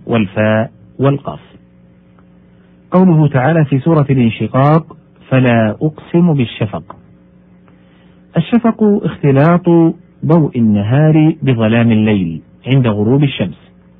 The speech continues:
وهما شفقان، الأحمر والأبيض، والأحمر قبل الأبيض، وبضيائه يدخل وقت عشاء الآخرة. وفي الحديث: "صلى حين غاب الشفق".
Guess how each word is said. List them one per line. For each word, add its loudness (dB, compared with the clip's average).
وهما 2
شفقان، -2
الأحمر 0
والأبيض، -2
والأحمر 0
قبل -2
الأبيض، -2
وبضيائه 0
يدخل 0
وقت 0
عشاء 0
الآخرة. -4
وفي 0
الحديث: 0
"صلى 2
حين 0
غاب 0
الشفق". -6